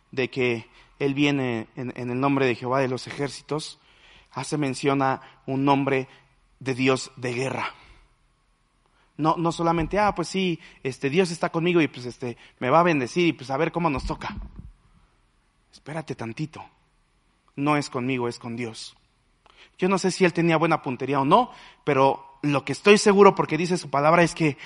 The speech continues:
aventó la onda y la piedra le dio en dónde, en medio de la frente.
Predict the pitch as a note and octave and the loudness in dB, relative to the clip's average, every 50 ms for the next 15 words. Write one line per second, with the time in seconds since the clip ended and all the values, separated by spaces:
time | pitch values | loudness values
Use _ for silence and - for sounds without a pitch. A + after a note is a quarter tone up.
0 | - - - - B2 C3+ C#3 D3 C#3+ C#3+ D3+ D3+ - - G#3 A#3 C#4 D4 C#4+ - | -20 -12 -4 -2 0 2 4 4 4 4 2 4 8 10 10 10 10 8 6 0
1 | - - - _ _ _ _ _ _ _ - C#3 D3+ D3+ D#3+ E3+ E3 D#3+ C3+ A#2+ | -10 -20 -20 _ _ _ _ _ _ _ -2 2 4 6 6 6 6 6 6 2
2 | B2 C3+ C#3 - - _ _ _ _ _ _ _ _ _ - - - C#3 C3 C#3 | 2 0 -2 -10 -20 _ _ _ _ _ _ _ _ _ -20 -14 -6 0 4 6
3 | C3+ C3+ - G3 G#3+ G3+ G3 G3 G#3 A3 A3+ - - - - - C3+ C3 C3 D3 | 6 6 8 12 12 12 12 12 10 8 8 2 -10 -16 -6 0 2 4 6 8
4 | D#3 D#3+ D#3+ D#3+ E3+ F3+ F3 D#3+ C#3 B2 B2 A#2+ - - _ _ _ - - A#2+ | 8 8 10 12 12 12 12 10 6 2 0 -2 -8 -18 _ _ _ -14 -10 -8
5 | B2 B2+ D3 D3 D3 C#3+ C3+ B2 B2 B2 A#2+ - D3+ D3 C#3 A#2+ - - - | -4 -4 -2 -2 -2 -2 -2 -4 -6 -8 -8 -6 -6 -6 -6 -6 -10 -16 -20